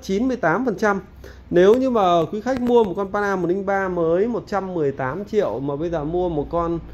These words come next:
một linh hai cũ mà tám mươi bảy, tám mươi tám triệu thì cũng được rẻ đi được ba chục, cũng hợp lý. Đấy, tiếp tục là mẫu M A một linh một.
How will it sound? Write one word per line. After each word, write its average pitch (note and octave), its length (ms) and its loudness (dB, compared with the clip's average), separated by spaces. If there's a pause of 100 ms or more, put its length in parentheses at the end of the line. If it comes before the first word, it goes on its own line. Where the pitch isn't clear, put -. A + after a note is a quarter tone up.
(540)
một D3+ 180 2
linh F#3+ 140 2
hai F#3 760 2
cũ G3 380 0 (120)
mà - 180 -2
tám D3 480 -2
mươi F#3 540 0
bảy, A2 200 -2
tám C3+ 160 -4
mươi D#3 100 -6
tám D#3 220 -2
triệu F#3 220 0
thì D3 140 -6
cũng F3+ 180 -6
được G3+ 220 0
rẻ A#2+ 220 0
đi D3 60 -2
được E3 180 0
ba F3 160 0
chục, F3+ 220 0 (540)
cũng G#3+ 160 -2
hợp A#3 200 2
lý. G#3 260 6 (540)
Đấy, E3+ 340 2
tiếp C4 220 0
tục F#3+ 180 6
là F3 100 2
mẫu F3+ 220 2
M A3 80 0
A F#3+ 220 2
một F3+ 140 0
linh F#3+ 180 -2
một. F3 200 4